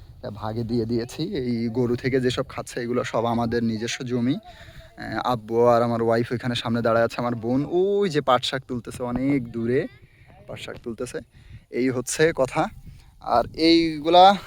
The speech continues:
ঘাস এই পতিত জমিতে হয়েছে। এই ঘাসগুলাকে আমরা বলি, আব্বু, এই ঘাসের নামটা যেন কি?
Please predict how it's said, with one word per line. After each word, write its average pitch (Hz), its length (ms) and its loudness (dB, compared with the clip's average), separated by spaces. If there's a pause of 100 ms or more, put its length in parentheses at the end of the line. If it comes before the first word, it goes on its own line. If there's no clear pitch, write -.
(360)
ঘাস 139 500 2 (360)
এই 123 100 -2
পতিত 135 300 -2
জমিতে 139 360 4
হয়েছে। 135 420 -2 (480)
এই 135 200 0
ঘাসগুলাকে 135 560 2
আমরা 143 240 4
বলি, 139 280 2 (1000)
আব্বু, 196 200 8
এই 240 100 12
ঘাসের 214 320 6
নামটা 226 320 8
যেন 233 220 4
কি? 262 240 2